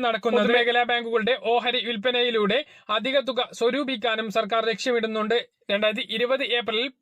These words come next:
പത്ത് പൊതുമേഖലാ ബാങ്കുകളെ കേന്ദ്ര സർക്കാർ നാലാക്കി ചുരുക്കിയിരുന്നു. രണ്ടായിരത്തി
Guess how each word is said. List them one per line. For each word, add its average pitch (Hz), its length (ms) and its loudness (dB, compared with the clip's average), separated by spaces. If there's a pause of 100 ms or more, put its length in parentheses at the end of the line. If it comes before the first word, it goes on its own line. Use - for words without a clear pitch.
(140)
പത്ത് 240 320 0 (120)
പൊതുമേഖലാ 262 600 0
ബാങ്കുകളെ 233 560 0
കേന്ദ്ര 240 220 -2
സർക്കാർ 240 420 -2
നാലാക്കി 247 420 0
ചുരുക്കിയിരുന്നു. 226 680 -2 (440)
രണ്ടായിരത്തി 233 400 0